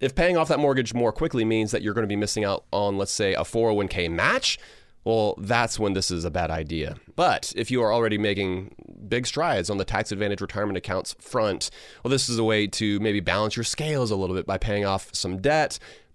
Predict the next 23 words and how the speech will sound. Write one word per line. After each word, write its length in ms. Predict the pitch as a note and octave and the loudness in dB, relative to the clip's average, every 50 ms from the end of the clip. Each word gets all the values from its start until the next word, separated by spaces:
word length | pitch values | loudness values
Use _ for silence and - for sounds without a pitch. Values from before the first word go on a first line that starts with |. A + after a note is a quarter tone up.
| _ - | _ 2
And 360 | - C#3 C3+ C3+ C3 B2+ B2 | 2 4 6 6 4 4 2
a 100 | - B2 | 2 2
lot 240 | B2+ B2 A#2 G#2+ A#2 | 2 4 4 4 4
of 80 | A#2+ A2+ | 4 2
it 60 | G#2+ | 0
comes 280 | - - B2+ A#2+ A2 G2+ | 0 0 0 0 0 0
down 220 | G#2+ G2+ G#2 G#2 | 2 2 2 2
to 140 | - - G#2+ | 0 0 0
what 460 | G2 F#2+ F#2 F#2+ G2 G#2+ A#2+ A#2 - | 0 0 -2 -2 0 0 0 0 0
lights 420 | - A2 G#2 A2 A2+ A#2+ - - - | 0 0 2 2 2 2 0 -2 -2
you 180 | G#2+ G2 F#2+ | 0 2 2
up, 180 | G#2+ G2+ - - | 2 2 2 0
what 200 | G2+ F#2+ E2 - | -2 -2 -2 -2
maybe 220 | - A2+ G2+ F#2+ | -2 -2 -2 0
gets 220 | F#2 G2+ G2+ - - | 0 -2 -2 -2 -2
you 320 | G2+ G2 F#2+ E2+ C#2 - - - _ _ | -2 0 -2 -2 -4 -8 -16 -20 _ _
the 160 | A2 G#2+ B2 | -4 0 2
most 320 | B2 B2 C3 C3 B2 - - | 2 4 4 2 2 0 -4
excited. 520 | - G2+ - - - G#2 F#2 F2+ E2+ E2 F2 | -4 -4 -4 0 0 2 0 0 -2 -2 -4
Because 340 | A2 - - A2+ G#2 G2 | -4 -2 0 0 0 2
on 120 | - G#2+ A2+ | 0 2 2
one 160 | C3+ E3 F3 | 4 4 4
hand, 320 | F3+ F3 F3 F3 E3+ D#3 | 4 4 4 4 2 0